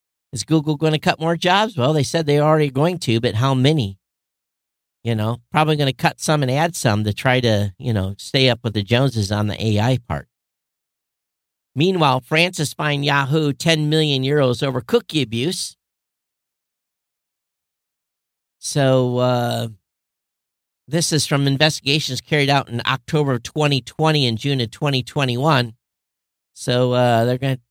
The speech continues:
take some more meat off the table and, uh, fine Yahoo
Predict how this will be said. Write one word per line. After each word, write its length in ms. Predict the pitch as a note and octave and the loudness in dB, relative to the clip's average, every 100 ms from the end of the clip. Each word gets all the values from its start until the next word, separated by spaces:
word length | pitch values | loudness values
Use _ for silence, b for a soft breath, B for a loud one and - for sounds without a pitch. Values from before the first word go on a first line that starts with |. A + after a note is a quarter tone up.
| _ | _
take 200 | D3 C#3 | -4 -2
some 140 | - C#3 | -2 -2
more 140 | C3+ | 0
meat 260 | C3 C#3 C3 | 2 2 4
off 220 | A#2 - | 2 -2
the 60 | |
table 540 | A2+ C#3 A#2+ A2+ A#2+ A#2+ | -4 0 0 2 0 2
and, 220 | A2+ A2 | 0 0
uh, 400 | G#2+ G#2+ G#2 G#2 - _ _ _ _ _ _ _ _ _ _ _ _ _ - | -2 -2 -2 -6 -10 _ _ _ _ _ _ _ _ _ _ _ _ _ -2
fine 320 | C#3+ C#3 C3 | 0 0 0
Yahoo 760 | C3+ B2+ B2 - G3+ E3+ A2 | 0 0 -2 0 4 4 4